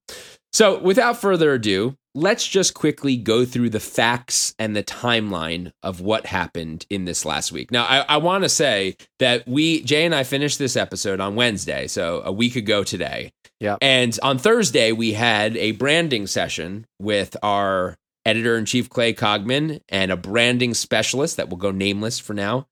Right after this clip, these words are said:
Speaker 1: uh, on our, on our new, uh, venture that we told you guys about. And we finished the branding session, and heard
Speaker 2: Like,
Speaker 1: that
Speaker 2: thirty seconds later?
Speaker 1: Yeah, thirty seconds later, it was reported that Trump had covid.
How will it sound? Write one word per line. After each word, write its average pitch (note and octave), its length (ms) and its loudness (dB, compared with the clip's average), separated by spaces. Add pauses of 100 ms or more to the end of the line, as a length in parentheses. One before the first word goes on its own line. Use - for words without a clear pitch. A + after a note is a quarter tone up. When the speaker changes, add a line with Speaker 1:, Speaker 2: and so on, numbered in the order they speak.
(300)
Speaker 1:
uh, G#2 340 4
on A2+ 180 4
our, A2 200 4
on A#2 180 4
our G#2+ 180 2
new, A2+ 440 2
uh, G#2 440 2
venture C#3+ 580 2
that B2+ 180 0
we B2 100 2
told B2 260 0
you A2+ 60 -4
guys G2 260 2
about. G2+ 480 -2 (240)
And C#3+ 340 4 (100)
we D3+ 120 2
finished A3+ 460 2
the E3+ 60 2
branding A2+ 440 0
session, G2+ 580 -2
and A#2+ 400 4 (460)
heard D3+ 200 6
Speaker 2:
Like, B2+ 80 -6
Speaker 1:
that A#2+ 180 6
Speaker 2:
thirty D3 200 6
seconds C3 420 0
later? C3 220 4
Speaker 1:
Yeah, D#3+ 60 -2
thirty G3+ 400 4
seconds F#3+ 440 4
later, F#2+ 460 0 (260)
it B2+ 80 2
was B2 160 2
reported A2+ 500 0
that G#2 140 0
Trump G#2+ 240 -4
had F#2 200 -2
covid. B1 420 -8